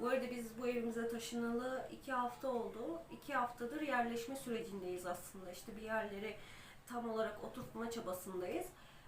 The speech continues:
Ee, onun için hiç dip köşe temizliğe giremedim. Ee, Allah nasip ederse inşallah yarın mutfakla başlamak istiyorum tekrar. Çünkü iki haftadır hiç temizlenmedi, öyle söyleyeyim size. Bu konuda tabii eşim yardımcı olacak bana. O tepelerdeki işleri o yapacak.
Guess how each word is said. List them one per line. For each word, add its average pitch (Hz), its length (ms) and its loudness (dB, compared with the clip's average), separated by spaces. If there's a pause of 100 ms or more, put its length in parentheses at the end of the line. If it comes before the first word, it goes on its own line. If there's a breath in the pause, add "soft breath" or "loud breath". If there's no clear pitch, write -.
(120)
Ee, 220 400 0
onun 262 160 0
için 277 260 0
hiç 277 220 -4
dip - 220 -4
köşe 262 260 -2
temizliğe 247 540 2
giremedim. 233 680 0 (480 loud breath)
Ee, 226 360 0 (240)
Allah 240 300 4
nasip 233 240 -2
ederse 233 460 2
inşallah 240 680 2
yarın 247 340 6
mutfakla 254 480 -4
başlamak 233 460 2
istiyorum 185 440 -2
tekrar. 233 320 -2
Çünkü 233 260 -2
iki 269 200 -2
haftadır 233 380 0
hiç 269 200 -6
temizlenmedi, 220 680 0
öyle 196 240 0
söyleyeyim 165 400 -2 (160)
size. 247 200 0 (480 loud breath)
Bu 233 80 -2
konuda 240 360 0
tabii 233 180 -2
eşim 226 300 -2
yardımcı 208 500 -2
olacak 190 380 -4
bana. 226 200 0
O 220 120 -2
tepelerdeki 196 760 0
işleri 202 500 -2
o 233 120 2
yapacak. 233 680 8